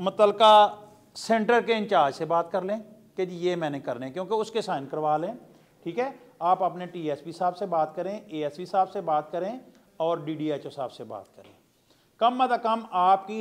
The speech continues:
local इंतज़ामिया जितनी भी है, आपके immediate boss जितने भी है, उनके इल्म में हो कि सर अगर आपने Bharuchi जाना है तो वहाँ ये आज चेंजिंग मैंने करवाई है या ये चेंजिंग हुई है और उसकी वजह ये थी, ठीक है। अब होता क्या है, देखें,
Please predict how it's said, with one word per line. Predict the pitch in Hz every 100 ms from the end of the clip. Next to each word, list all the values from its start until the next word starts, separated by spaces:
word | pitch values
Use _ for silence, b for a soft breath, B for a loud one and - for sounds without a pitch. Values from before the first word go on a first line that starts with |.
| 180
local | 147 160 160 240
इंतज़ामिया | 233 208 185 156 156 185
जितनी | 156 139 156 165
भी | 160
है, | 156
आपके | 185 175 147 175
immediate | 170 180 180 185 156
boss | 139 156
जितने | 139 - 143
भी | 151 151
है, | 170 185
उनके | 160 165 175 175
इल्म | 156 151 170
में | 180 165
हो | 147 139 220 B B B
कि | 190
सर | 180 214 190
अगर | 185 220 214
आपने | 202 208 220
Bharuchi | 208 165 165 196
जाना | 165 151 202
है | 294 339 B B -
तो | 240
वहाँ | 214 214 262 233
ये | 175 277 285
आज | 208 208
चेंजिंग | 214 190 196 196
मैंने | 175 175
करवाई | 175 165 139 143
है | 180 196
या | 214 214
ये | 214 220
चेंजिंग | 196 185 214 226
हुई | 208 156
है | 190 214
और | 208
उसकी | 208 208 202
वजह | 175 196 196 147
ये | 143
थी, | - 117 101 b b b _
ठीक | 180
है। | 220 214 B -
अब | 233 254
होता | 262 214 175 190
क्या | 214 208 143
है, | 120 104 - b b b b _
देखें, | 196 262